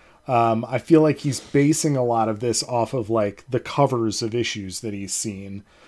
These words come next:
Um, there's a part in here where, like, Sunspot defects over to the X-Men and, like, Bobby, I mean, uh,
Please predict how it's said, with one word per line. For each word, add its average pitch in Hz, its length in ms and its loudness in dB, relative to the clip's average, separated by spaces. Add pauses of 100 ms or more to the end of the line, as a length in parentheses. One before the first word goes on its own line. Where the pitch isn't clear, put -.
(260)
Um, 113 520 0 (220)
there's 147 180 6
a 147 60 4
part 156 400 0
in 147 140 0
here 139 320 0
where, 117 520 -2
like, 110 420 -8 (320)
Sunspot 139 840 0 (580)
defects - 880 -2 (100)
over 123 320 0
to 127 560 -2 (500)
the 131 180 2
X-Men 151 680 2
and, 127 160 -2
like, 113 340 -2 (260)
Bobby, 123 600 2
I 131 60 2
mean, 131 220 0
uh, 117 280 0